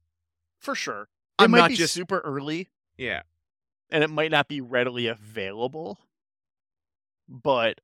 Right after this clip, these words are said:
Speaker 1: like, by the end of this episode, she should know for certain.
Speaker 2: Yeah.
Speaker 1: And to be perfectly honest, I assume she does find out for certain off camera.
Speaker 2: It's entirely possible, but she just gets, like, really, really, like,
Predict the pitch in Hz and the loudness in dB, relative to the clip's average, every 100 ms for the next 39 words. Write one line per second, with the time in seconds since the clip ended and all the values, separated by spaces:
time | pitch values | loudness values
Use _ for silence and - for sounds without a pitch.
0 | _ 156 143 135 - 175 151 143 139 127 | _ 4 4 4 4 4 4 2 2 0
1 | 117 - 110 110 - 104 98 - 98 98 | -8 -6 -6 -6 -12 -12 -12 -16 -16 -18
2 | - 101 73 90 - 101 - 90 - - | -16 -14 -14 -16 -20 -16 -14 -14 -20 -20
3 | - _ - 117 95 62 185 196 214 - | -20 _ -6 0 2 4 2 2 -2 2
4 | 262 240 175 165 147 - 151 - 180 - | 2 0 0 0 2 0 -2 -2 -4 -6
5 | 135 151 147 - 139 127 120 - 123 - | 2 4 4 4 2 4 2 0 -14 -12
6 | 120 127 104 - 131 117 - 113 _ _ | -12 -10 -10 -6 -2 -2 -4 -18 _ _
7 | _ _ _ _ _ _ _ _ _ _ | _ _ _ _ _ _ _ _ _ _
8 | 233 175 175 165 135 113 104 131 107 - | -2 -2 0 4 4 2 0 2 2 0
9 | 82 78 _ _ 120 120 - _ _ _ | -14 -18 _ _ 0 0 0 _ _ _
10 | _ - - 190 151 151 - - 131 - | _ -6 -4 -2 -4 -6 -6 -6 -6 -4
11 | 123 - _ _ _ _ _ _ _ _ | -6 -8 _ _ _ _ _ _ _ _
12 | _ _ - 139 175 160 151 139 123 135 | _ _ -10 2 4 6 6 2 2 0
13 | 135 123 120 117 101 92 | 0 -2 -4 -8 -8 -8